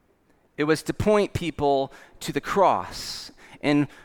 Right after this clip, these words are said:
from us looking back, we can see that more clearly. And Jesus came and he fulfilled the law.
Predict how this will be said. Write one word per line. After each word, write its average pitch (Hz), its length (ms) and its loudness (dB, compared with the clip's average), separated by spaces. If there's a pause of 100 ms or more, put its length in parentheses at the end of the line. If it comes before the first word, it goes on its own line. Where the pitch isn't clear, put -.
(140)
from 143 160 2
us 180 300 2
looking 156 300 2
back, 160 340 2
we 156 120 -6
can 147 140 -4
see 160 200 -6
that 139 180 2
more 135 180 -2
clearly. 131 680 0 (2500)
And 127 100 -2
Jesus 151 380 -4
came 170 420 2
and 143 120 2
he 147 100 -2
fulfilled 139 1000 0 (240)
the 135 120 0
law. 117 540 2